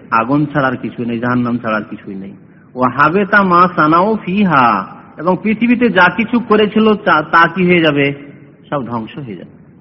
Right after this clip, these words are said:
পৃথিবীর নেতৃত্ব থাকবে, রাজত্ব, নেতৃত্ব সব ধ্বংস হয়ে যাবে। সায়েন্স টেকনোলজি, হ্যাঁ, ধ্বংস হয়ে যাবে। মিসাইল সব ধ্বংস হয়ে যাবে।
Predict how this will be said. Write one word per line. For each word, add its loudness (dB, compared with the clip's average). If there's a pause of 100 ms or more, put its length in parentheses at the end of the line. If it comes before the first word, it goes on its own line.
পৃথিবীর -8
নেতৃত্ব -6
থাকবে, -2 (540)
রাজত্ব, -4
নেতৃত্ব -4 (340)
সব -12
ধ্বংস -8
হয়ে -10
যাবে। -16 (360)
সায়েন্স 2
টেকনোলজি, -2 (380)
হ্যাঁ, -2 (300)
ধ্বংস -2
হয়ে -4
যাবে। -10 (160)
মিসাইল 2
সব -6
ধ্বংস -2
হয়ে -2
যাবে। -6